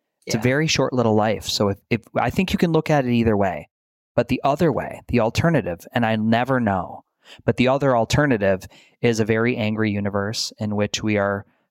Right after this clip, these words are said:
Speaker 1: thrust unfavorable experiences upon us. And, and I'm choosing,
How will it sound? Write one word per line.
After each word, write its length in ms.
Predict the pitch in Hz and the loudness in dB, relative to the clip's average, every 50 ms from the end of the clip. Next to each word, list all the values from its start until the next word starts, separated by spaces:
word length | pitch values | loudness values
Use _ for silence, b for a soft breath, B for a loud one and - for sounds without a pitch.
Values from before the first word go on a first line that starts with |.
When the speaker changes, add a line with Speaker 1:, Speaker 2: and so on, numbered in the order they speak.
| - - - - - | -20 -20 -20 -12 -4
Speaker 1:
thrust 540 | 110 113 110 104 104 - - - - - - _ _ _ | -2 0 0 0 0 -2 -2 -4 -4 -8 -14 _ _ _
unfavorable 800 | 117 117 120 120 - - 110 104 107 107 101 92 107 101 95 - - | -2 0 0 0 0 0 0 2 2 0 0 2 0 0 0 0 -2
experiences 600 | 104 - - - 107 104 104 98 95 - 98 - | -4 -4 -4 -4 -2 -2 -2 -2 -4 -6 -8 -10
upon 300 | - - 92 98 98 92 | -10 -6 -4 -4 -4 -4
us. 220 | 87 90 - - 104 | -4 -6 -6 -6 -6
And, 160 | 101 98 - _ | -8 -8 -8 _
and 180 | 104 107 110 107 | -6 -4 -2 -2
I'm 120 | 113 113 | -2 -2
choosing, 760 | - - - 143 151 156 151 135 120 104 92 92 98 107 120 | -2 -2 0 2 2 2 2 2 0 -2 -4 -4 -6 -10 -10